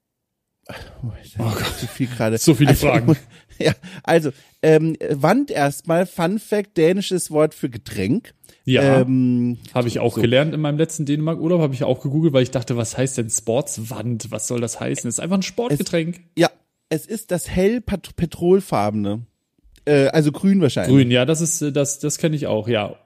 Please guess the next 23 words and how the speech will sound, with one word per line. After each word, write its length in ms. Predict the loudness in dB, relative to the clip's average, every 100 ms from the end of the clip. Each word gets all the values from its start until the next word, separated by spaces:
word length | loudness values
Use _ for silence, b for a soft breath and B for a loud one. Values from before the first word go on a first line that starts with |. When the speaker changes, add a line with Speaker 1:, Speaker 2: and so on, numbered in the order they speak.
| _ b b -20
Speaker 1:
Sehr 340 | -14 -4 -4 -4
lecker. 280 | -8 -8 -2
Speaker 2:
Zuckerfrei 520 | 0 0 0 0 0
Speaker 1:
Ganz 100 | 0
Speaker 2:
sogar, 280 | -2 -2 -2
Speaker 1:
lecker. 100 | -4
Speaker 2:
ne? 80 | -6 _ _ -2
Speaker 1:
Ja, 140 | -2 -2 _ -2
ganz 360 | 0 0 -2
lecker, 120 | -2
Speaker 2:
Zuckerfree, 320 | 0 2 0 0
Speaker 1:
wirklich. 360 | -4 -2 -4 -8 _ _ _ -4
Speaker 2:
wie 160 | 0
hier 140 | 0 -2
auf, 180 | -4 -2
ich, 180 | -4
Speaker 1:
Zucker-, 120 | -2 -2
Speaker 2:
ich 120 | -2
hab's 120 | -4 0
grad 160 | -2
Speaker 1:
zuckerfrei. 80 | 0
Speaker 2:
gegoogelt, 320 | -2 0 -2
zuckerfree. 680 | -2 -4 -4 -6 -6 -6 -6